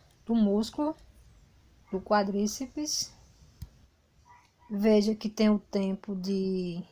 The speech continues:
repouso e o tempo de contração, de acordo com o parâmetro que foi ajustado,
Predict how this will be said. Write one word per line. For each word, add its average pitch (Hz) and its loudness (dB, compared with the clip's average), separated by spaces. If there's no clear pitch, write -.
repouso 240 0
e 240 2
o 247 2
tempo 214 0
de 233 -2
contração, 180 -2
de 214 2
acordo 214 0
com 202 -2
o 208 0
parâmetro 220 0
que 220 -6
foi 202 0
ajustado, 202 -2